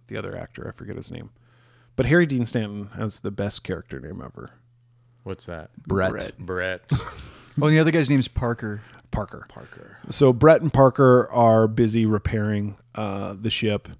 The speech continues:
Speaker 1: Sigourney Weaver is kind of second in charge. She stays on the ship. There's a science officer who stays on the ship, and the other three go out and, um, uh, investigate the S O S.
Speaker 2: Yeah.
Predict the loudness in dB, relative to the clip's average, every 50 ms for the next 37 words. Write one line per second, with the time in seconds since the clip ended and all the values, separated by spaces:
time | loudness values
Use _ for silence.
0 | _ _ _ -16 -12 -8 -4 0 0 2 2 2 2 2 2 2 2 4 4 4
1 | 4 4 2 0 -2 -6 -6 -6 -6 -6 -6 -4 -4 -4 -4 -4 -2 -2 -2 -2
2 | -4 -4 -4 -4 -6 -6 -4 -2 -2 -2 -2 -4 -6 -8 -12 -14 -12 -10 -6 -6
3 | -6 -4 -4 -4 -4 -2 -2 -4 -6 -6 -8 -8 -8 -6 -4 -4 -4 -6 -8 -12
4 | -20 _ _ _ _ _ _ _ _ _ _ -4 -4 -4 -2 -2 -2 -2 0 0
5 | 0 0 -2 -2 -2 -4 -4 -4 -6 -6 -6 -6 -6 -6 -6 -6 -6 -6 -8 -10
6 | -12 -12 -12 -10 -10 -10 -8 -8 -8 -6 -4 -4 -2 -2 -4 -4 -6 -10 -14 -12
7 | -10 -10 -10 -10 -12 -14 _ _ -12 -8 -6 -4 -2 0 0 -2 -2 -4 -8 -16
8 | -18 -20 -20 _ _ -20 -20 -20 _ _ _ -10 -8 -8 -6 -6 -8 -6 -6 -6
9 | -6 -6 -8 -12 -16 -20 _ _ _ _ _ _ -20 -20 -20 -20 _ _ _ _
10 | _ _ _ _ _ -14 -10 -8 -8 -8 -6 -6 -6 -6 -4 -4 -4 -4 -4 -4
11 | -6 -6 -6 -8 -8 -8 -8 -8 -8 -8 -8 -8 -10 -10 -8 -8 -8 -8 -10 -14
12 | -20 -20